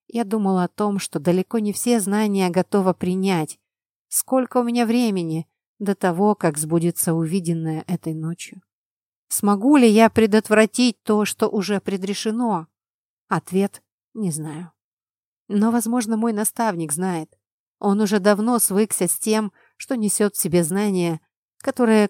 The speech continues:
кому-то покажутся опасными, кому-то бессмысленными, а кому-то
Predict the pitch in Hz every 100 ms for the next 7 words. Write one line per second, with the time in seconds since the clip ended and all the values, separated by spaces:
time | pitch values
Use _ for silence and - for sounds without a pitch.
0 | - 226 208 226 - 233 190 - 190 185
1 | - 185 - 233 220 220 208 202 _ _
2 | _ _ 269 254 277 - 151 165 - 247
3 | - 240 214 208 202 202 - 175 180 220
4 | - 180